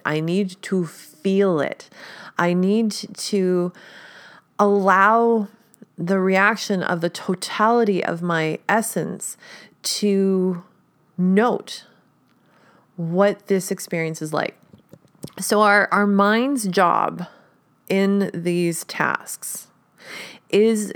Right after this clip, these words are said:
to keep us within the experience. So instead of our mind herring off and go, "Here's the list of all the things to do." No, no. Your, your mind's job in this circumstance, in this,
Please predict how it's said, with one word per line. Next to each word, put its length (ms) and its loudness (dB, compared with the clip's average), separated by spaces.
to 800 2
keep 320 -2
us 220 0
within 320 0
the 80 -2
experience. 640 -8
So 100 -2
instead 280 0
of 100 2
our 120 4
mind 280 0
herring 300 0
off 200 -2
and 80 -2
go, 280 -2
"Here's 260 0
the 80 -8
list 200 -2
of 60 -4
all 100 2
the 60 0
things 220 -6
to 60 -8
do." 140 -4
No, 100 4
no. 160 2
Your, 300 0
your 300 -2
mind's 360 2
job 500 0
in 180 0
this 160 0
circumstance, 840 -6
in 220 0
this, 380 -2